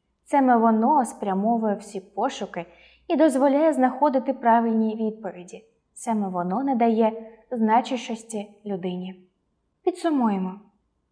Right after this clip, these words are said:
Філософія нам потрібна, щоб бути справедливими, керуючись тим, що істинне, на що не впливає час і мода, щоб цінувати красу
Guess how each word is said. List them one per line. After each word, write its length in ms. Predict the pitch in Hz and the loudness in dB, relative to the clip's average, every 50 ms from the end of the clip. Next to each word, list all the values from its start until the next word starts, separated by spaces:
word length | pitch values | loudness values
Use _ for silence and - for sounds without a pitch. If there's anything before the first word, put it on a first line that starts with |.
| _ _ _ _ _ _ _ _ _ _ | _ _ _ _ _ _ _ _ _ _
Філософія 760 | - 294 285 254 240 233 - - 226 254 320 - 359 330 277 | -2 2 4 4 4 4 0 0 0 0 0 0 0 0 2
нам 200 | 254 262 262 254 | 2 2 0 0
потрібна, 560 | 262 330 320 - - 240 269 269 247 226 226 | 0 -4 -4 -4 -4 -4 -2 0 0 0 0
щоб 280 | 233 - - 254 247 214 | -2 -4 -6 -6 -6 -4
бути 320 | 214 247 339 339 370 339 | -2 -4 -4 -2 -2 -6
справедливими, 920 | - - - 262 254 240 233 196 202 196 214 214 196 196 185 180 180 175 180 - - _ _ _ _ _ _ | -6 -6 -6 -6 -2 -2 -2 -2 0 0 0 0 0 -2 -4 -4 -6 -8 -10 -14 -20 _ _ _ _ _ _
керуючись 760 | - 233 214 196 214 269 285 285 247 - - 233 220 220 - | 2 2 2 4 2 0 0 0 -2 -2 -2 -4 -4 -4 -6
тим, 340 | - - 262 269 254 262 - - | -6 -4 -2 -2 -2 -4 -8 -12
що 300 | - - - 240 233 - - | -12 -6 -4 -4 -4 -4 -4
істинне, 640 | 247 262 233 - - - 190 175 175 170 170 170 175 - _ _ _ _ _ _ _ | -4 -4 -4 -6 -10 -14 -12 -12 -10 -10 -12 -12 -14 -18 _ _ _ _ _ _ _
на 180 | 240 233 233 233 | 0 2 2 2
що 280 | 233 233 233 294 320 320 311 262 | 0 -2 0 0 0 0 0 0
не 220 | 262 254 277 311 | 0 0 0 -2
впливає 680 | 262 - - 277 262 254 226 196 226 285 330 330 302 | -4 -4 0 4 4 4 4 4 2 4 4 4 2
час 420 | - - - 247 247 240 233 - - | 2 -2 0 0 0 0 0 -4 -6
і 100 | - 233 | -4 -2
мода, 460 | 214 214 202 190 185 170 175 170 170 170 - - - _ _ _ _ _ _ _ | 0 0 0 0 0 0 -2 -4 -4 -6 -12 -20 -20 _ _ _ _ _ _ _
щоб 420 | - - - 277 269 269 247 - | -16 -2 0 0 0 0 -4 -10
цінувати 600 | - - 240 233 233 226 214 254 277 - - 220 | -4 0 2 2 2 4 4 4 2 2 0 -4
красу 760 | 220 - 208 196 196 - - - - 302 294 262 190 - - | -4 -4 -6 -8 -8 -8 -12 -8 -6 -2 0 0 -2 -2 -8